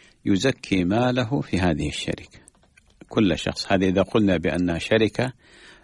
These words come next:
الآن، آه، شركة، آه، يعني أسهم مثلًا للمضاربة، شركة فيها، آه، مثلًا تجارة، آه، عروض تجارة. أما إذا كانت الشركة استثمارية،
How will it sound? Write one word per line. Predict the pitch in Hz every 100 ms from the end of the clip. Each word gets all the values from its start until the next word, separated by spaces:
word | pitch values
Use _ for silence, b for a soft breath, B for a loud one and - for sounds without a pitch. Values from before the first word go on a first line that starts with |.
| B 90
الآن، | 90 110 101 -
آه، | - 85 - 67 -
شركة، | - 107 107 - 95 - -
آه، | - - b b b -
يعني | 92 85 87 82 107
أسهم | - - 92
مثلًا | 87 - 85 82
للمضاربة، | 85 87 87 101 98 87 82 85 90 B B B
شركة | - 110 98 - 85
فيها، | 90 95 87 90 - - - - _ -
آه، | 95 90 95
مثلًا | 90 - 87 80
تجارة، | 98 90 95 87 82
آه، | - 82 - 87
عروض | 95 101
تجارة. | - 92 90 101 90 87 B B B B -
أما | 185 180
إذا | 147 139
كانت | 160 143 123
الشركة | 117 - 123 - 117
استثمارية، | - - 117 107 95 80 60